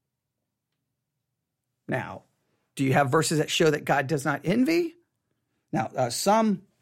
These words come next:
translations use this word. This one may quire-, require a little work this week. I'm gonna go to First Corinthians thirteen.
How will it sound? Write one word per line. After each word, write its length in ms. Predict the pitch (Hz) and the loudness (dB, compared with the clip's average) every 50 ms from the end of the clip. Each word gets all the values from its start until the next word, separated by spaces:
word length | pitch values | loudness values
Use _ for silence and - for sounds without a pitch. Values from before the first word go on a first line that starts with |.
| _ _ _ _ _ _ _ _ _ _ _ _ | _ _ _ _ _ _ _ _ _ _ _ _
translations 680 | - - 170 151 131 - 135 127 127 131 151 143 127 123 | -6 -6 -6 -4 -4 -4 -4 -4 -4 -4 -4 -6 -4 -4
use 220 | 135 135 123 113 110 | -4 -6 -6 -4 2
this 300 | - 214 240 233 - - | 2 2 2 2 -2 -8
word. 320 | 135 110 104 104 104 - _ _ _ _ _ _ - | -8 -8 -8 -10 -16 -18 _ _ _ _ _ _ -6
This 160 | 156 151 - | -6 -4 0
one 140 | 180 156 156 | 0 2 2
may 100 | 139 127 | 0 0
quire-, 380 | 123 - 170 151 143 135 143 - | -2 0 2 2 2 2 -2 -4
require 380 | 139 135 131 131 - 147 123 | -6 -8 -6 -2 0 0 2
a 60 | 123 120 | 2 0
little 260 | 120 120 120 123 127 | -2 -4 -4 -4 -2
work 260 | 185 208 185 - - | -2 -2 -2 -4 -8
this 240 | 139 123 - - - | -12 -12 -12 -12 -14
week. 360 | 113 117 131 135 - - _ _ _ _ _ _ _ _ _ _ _ _ _ _ _ _ _ _ _ _ _ _ _ _ _ _ _ _ _ _ _ _ _ _ _ _ _ _ _ _ _ _ _ _ _ _ _ _ _ _ _ _ _ _ _ _ _ _ - | -12 -12 -12 -12 -14 -18 _ _ _ _ _ _ _ _ _ _ _ _ _ _ _ _ _ _ _ _ _ _ _ _ _ _ _ _ _ _ _ _ _ _ _ _ _ _ _ _ _ _ _ _ _ _ _ _ _ _ _ _ _ _ _ _ _ _ -4
I'm 80 | 131 | -4
gonna 100 | 117 110 | -4 -4
go 120 | - 104 101 | -4 -8 -10
to 40 | |
First 240 | - - 123 110 - | -6 -6 -6 -6 -6
Corinthians 400 | - - - - 117 113 110 - | -8 -10 -8 -8 -10 -10 -10 -8
thirteen. 600 | - 131 - - - - - - - - 180 165 | -8 -8 -8 -8 -10 -10 -8 -10 -8 -10 -10 -12